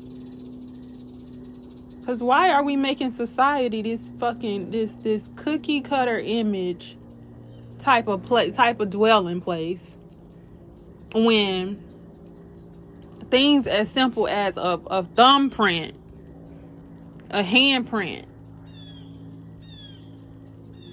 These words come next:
you know, tie us to our identity? Something so, like, nobody has the same one. Nobody has the same, you know,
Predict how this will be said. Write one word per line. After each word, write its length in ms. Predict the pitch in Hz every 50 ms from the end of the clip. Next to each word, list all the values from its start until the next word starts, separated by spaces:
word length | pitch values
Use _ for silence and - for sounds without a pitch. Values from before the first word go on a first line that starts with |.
| 53 55 57 55 53 53 - - - - - - - - - - - - -
you 160 | - 220 220 220
know, 320 | 208 180 175 180 170 -
tie 400 | - - - 240 247 240 240 233
us 220 | 226 240 226 -
to 140 | - 247 220 -
our 220 | 180 202 202 -
identity? 640 | - 175 175 170 165 196 226 220 190 180 170 160
Something 400 | 185 - 226 233 220 - 214 196
so, 220 | 196 - - 202 -
like, 200 | - 190 175 175
nobody 520 | 190 190 196 226 233 220 240 240 240 240 226
has 280 | 233 233 220 220 220 185
the 160 | 185 185 180
same 480 | - 214 202 202 202 202 190 185 185
one. 440 | 185 196 196 180 160 170 - 208 202
Nobody 340 | 208 202 214 233 233 226 233
has 420 | 220 240 226 226 226 226 233 214 -
the 140 | 214 208 208
same, 520 | - 214 208 208 202 196 190 185 185 -
you 140 | 196 214 208
know, 300 | 196 185 175 180 190